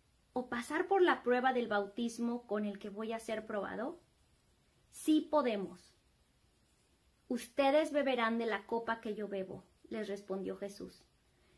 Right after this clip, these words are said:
'y pasarán por la prueba del bautismo con el que voy a ser probado. Pero el sentarse a mi derecha o a mi izquierda no me corresponde a mí concederlo.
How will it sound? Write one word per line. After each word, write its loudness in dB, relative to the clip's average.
'y 2
pasarán 0
por 4
la 2
prueba 2
del 2
bautismo 0
con 0
el -6
que -8
voy 2
a -8
ser -8
probado. -4
Pero 0
el 2
sentarse 0
a 4
mi 2
derecha -4
o 2
a 2
mi 0
izquierda -2
no 6
me 6
corresponde -2
a -2
mí -4
concederlo. -6